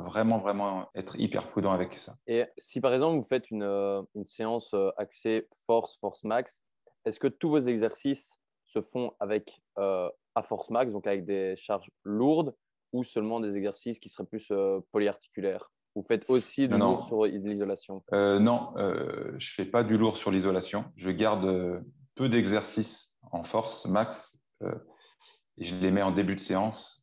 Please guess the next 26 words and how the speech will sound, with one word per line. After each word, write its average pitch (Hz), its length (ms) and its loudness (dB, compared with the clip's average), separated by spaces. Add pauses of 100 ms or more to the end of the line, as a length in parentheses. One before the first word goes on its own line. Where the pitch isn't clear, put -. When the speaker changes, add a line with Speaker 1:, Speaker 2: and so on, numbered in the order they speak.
(160)
Speaker 1:
parce - 320 -8
que 107 440 0 (120)
l'impact 110 580 0 (160)
sur, 90 400 -6
euh, 87 140 -2 (600)
le - 80 -8
système 98 360 -2
nerveux 98 300 2
est 101 40 2
très 104 220 -2
important 101 540 -2 (360)
quand - 80 -14
tu - 80 -20
es - 20 -4
en 85 60 -6
force - 240 -8
max 101 260 -4 (520)
et - 80 -12
sur - 100 -2
le 92 60 0
système, 98 420 0
euh, 87 240 -2 (100)
neuromusculaire 87 1080 -2
et 90 180 -4 (220)
musculo-tendineux. 104 680 2
Bref, 98 340 -2